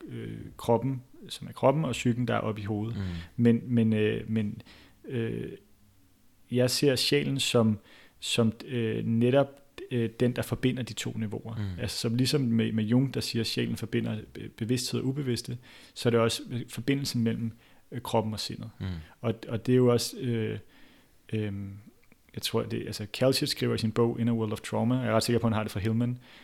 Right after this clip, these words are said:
Speaker 1: netop det her med, at, at det er, øh, sjælen, der forbinder, øh, øh, billedet med affekt.
Speaker 2: Mm.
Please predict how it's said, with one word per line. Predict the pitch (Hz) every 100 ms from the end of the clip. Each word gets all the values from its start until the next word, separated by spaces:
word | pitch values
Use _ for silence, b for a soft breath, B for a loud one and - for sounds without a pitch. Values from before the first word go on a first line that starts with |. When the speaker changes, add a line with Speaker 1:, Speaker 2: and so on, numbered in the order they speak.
| B
Speaker 1:
netop | 113 113 117
det | 117
her | 117
med, | 113 113 113
at, | - 113 -
at | 117
det | 117 110
er, | 107 101 b b b b
øh, | 196 113 107 - - 156 -
sjælen, | - 143 139 131
der | 120
forbinder, | - 117 - 135 127 123 b b b -
øh, | 139 113 104
øh, | 101 98 104 - 127 120 117 - - -
billedet | 123 120 127
med | 117 113
affekt. | 110 - 110 - -
Speaker 2:
Mm. | -